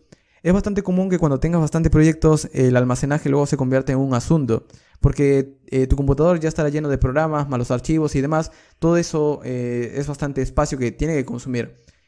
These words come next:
Entonces es aquí donde yo te recomiendo que también tengas alguna cuenta en Dropbox o en Google Drive, por ejemplo, para que subas tus proyectos. Y de esta manera puedes tener un respaldo. Es la forma más sencilla de empezar a guardar tus proyectos. Luego te voy a mencionar otra forma,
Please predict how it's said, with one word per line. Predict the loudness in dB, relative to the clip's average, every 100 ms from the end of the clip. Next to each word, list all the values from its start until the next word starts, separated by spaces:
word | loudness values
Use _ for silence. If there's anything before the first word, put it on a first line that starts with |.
| _ _
Entonces | -6 -4 -2 -2
es | -4
aquí | -2 -4
donde | -2 -4
yo | -2
te |
recomiendo | -2 -4 -4 -6 -4
que | -4 -4
también | -4 -4 -2 -4 -4
tengas | -4 -2 -4 -6 _ _ -4
alguna | -2 0
cuenta | -2 -2 -2
en | -4
Dropbox | -2 0 4 6 4 2 -4
o | -2 -2
en | 0
Google | 0 0
Drive, | 0 0 0
por | -2
ejemplo, | -2 -4 0
para | 0 0
que |
subas | -2 -4 -4
tus | 0
proyectos. | 2 2 0 -6 -8 -20 _ _ _ _
Y | -4 -2 0 -2 -2
de | -4
esta | -4 -4
manera | -2 0 0
puedes | 0 0
tener | -2
un | -2
respaldo. | 2 2 2 2 0 -4 -12 _ _
Es | -2
la | 0
forma | 0 -2
más | -2 -4
sencilla | -6 -4 -2 0 2
de | 2
empezar | 0 0 -2
a |
guardar | -2 -4
tus | -4
proyectos. | -2 0 -2 -4
Luego | -4 -4
te | -2
voy | -2
a | -4
mencionar | -4 -4 -4
otra | -4
forma, | -4 -4 -4